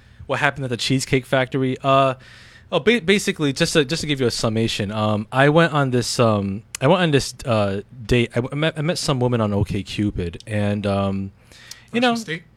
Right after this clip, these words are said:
Speaker 1: and, you know, she, you know, I thought, I thought we were cool. We had, like, a little, little banter, you know, back and forth. So we, so we agreed to, you know, hit up the, hit up the Cheesecake Factory. Now,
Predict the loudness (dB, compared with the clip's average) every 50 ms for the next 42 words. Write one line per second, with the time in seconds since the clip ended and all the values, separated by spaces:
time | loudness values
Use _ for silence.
0 | _ _ _ _ _ _ _ 2 4 4 6 4 4 0 -2 0 2 4 4 4
1 | 2 2 0 0 0 0 0 0 -2 -4 -4 -2 -2 -2 -4 -2 -2 -4 -4 -4
2 | -4 -4 -2 -2 0 0 0 0 0 0 0 0 0 0 0 2 4 4 4 4
3 | 2 2 0 -2 -2 -2 -2 -2 -4 -6 -10 _ -20 -20 -6 -2 0 0 0 0
4 | 0 -2 -2 -2 -2 -2 -2 -2 -2 -2 -2 -2 -4 -2 -2 -2 -4 -4 -4 -8
5 | -8 -4 -2 -2 -2 -2 -4 -4 -4 -4 -6 -4 -4 -2 -2 -2 -2 -4 -4 -4
6 | -4 -4 -4 -6 -6 -6 -6 -4 -4 -6 -6 -8 -10 -16 -14 -8 -6 -6 -6 -6
7 | -4 -4 -4 -4 -4 -6 -8 -10 -10 -10 -10 -12 -18 -20 -20 -20 -16 -4 0 0
8 | 0 0 -2 -2 -2 -2 -2 -2 -4 -6 -6 -6 -8 -8 -8 -8 -10 -10 -8 -4
9 | 0 2 4 4 4 4 2 0